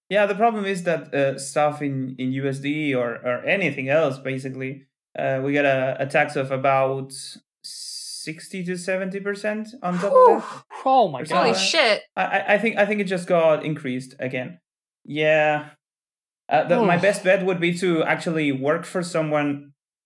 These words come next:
Speaker 1: in the outside, have that person, uh, pay to me, like, in a, in an outside account, say, like, a, a PayPal or maybe a Payoneer or something,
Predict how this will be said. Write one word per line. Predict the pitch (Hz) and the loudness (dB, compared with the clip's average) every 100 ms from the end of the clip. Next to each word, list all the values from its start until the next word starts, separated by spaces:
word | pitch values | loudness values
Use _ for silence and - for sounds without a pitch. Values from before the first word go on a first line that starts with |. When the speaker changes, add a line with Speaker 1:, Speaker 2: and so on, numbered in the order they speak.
| _ | _
Speaker 1:
in | 156 170 | -4 0
the | 156 | 2
outside, | 143 175 - 127 123 139 175 _ _ _ | 2 0 -2 -2 -2 -4 -10 _ _ _
have | 165 160 | 0 0
that | 156 143 | 0 0
person, | 156 151 156 143 139 - | 0 0 -2 -2 -4 -4
uh, | 135 131 131 127 - _ | -4 -2 -2 -2 -8 _
pay | 160 165 | 0 0
to | 170 170 | -2 -4
me, | 151 143 139 131 | -2 0 0 -2
like, | 127 127 131 | -2 -2 -2
in | 127 | -2
a, | 123 | -2
in | 127 | -2
an | 127 131 | -2 0
outside | 147 147 151 139 | 0 0 -2 0
account, | 147 160 156 139 | 0 0 -2 -2
say, | 131 | -2
like, | 127 117 | 0 -2
a, | 120 - - | -4 -6 -8
a | |
PayPal | - 147 139 143 135 135 127 | -6 -4 -2 0 2 0 0
or | 123 | -2
maybe | 131 131 | -4 -6
a | 135 | -6
Payoneer | 139 139 135 131 131 | -2 0 0 -2 -4
or | |
something, | 127 135 147 151 | -4 -6 -8 -10